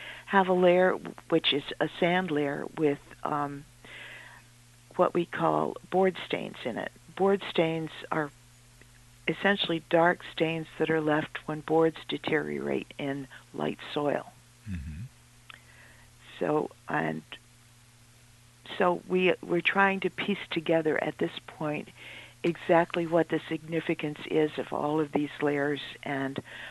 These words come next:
Speaker 1: what do they tell us about how people were using the yard and who, who did it. <laughs>
Speaker 2: Mm-hmm. Mm-hmm.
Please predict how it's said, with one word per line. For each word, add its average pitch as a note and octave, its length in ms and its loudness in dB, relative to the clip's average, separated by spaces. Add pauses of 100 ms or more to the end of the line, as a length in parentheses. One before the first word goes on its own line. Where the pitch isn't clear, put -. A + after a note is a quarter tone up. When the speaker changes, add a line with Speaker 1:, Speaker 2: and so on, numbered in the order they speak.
(180)
Speaker 1:
what E3 180 4
do D#3+ 100 2
they D3+ 160 4
tell D3+ 280 0
us D3+ 160 -2
about D3 320 -2
how D#3+ 180 0
people D#3 400 -4
were D3 140 -2
using D#3 480 -4
the C#3+ 80 -6
yard C3+ 540 0 (600)
and C#3 400 0 (680)
who, F#3 220 2 (200)
who G3 180 0
did A#3+ 180 8
it. - 200 8
<laughs> - 100 -10
Speaker 2:
Mm-hmm. A2+ 500 8 (420)
Mm-hmm. G#2+ 160 -6